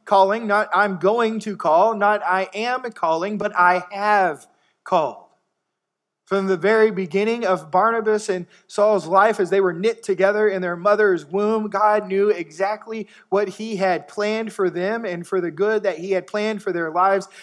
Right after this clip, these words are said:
that they would be called to be missionaries to the Gentile church, to take and be the witnesses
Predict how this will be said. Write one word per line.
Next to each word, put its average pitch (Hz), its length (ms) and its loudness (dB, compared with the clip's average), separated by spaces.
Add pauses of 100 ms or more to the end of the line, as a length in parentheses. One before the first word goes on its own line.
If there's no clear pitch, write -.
that 170 140 -6
they 214 160 2
would 208 160 0
be 175 140 -8
called 220 460 0
to 190 80 -4
be 170 180 -6
missionaries 202 640 -4
to 180 120 -10
the 147 120 -8
Gentile 202 540 -2
church, 185 420 -4 (280)
to 160 100 -2
take 175 400 -4 (320)
and 151 160 -14
be 165 140 -6
the 147 100 -4
witnesses - 1040 -4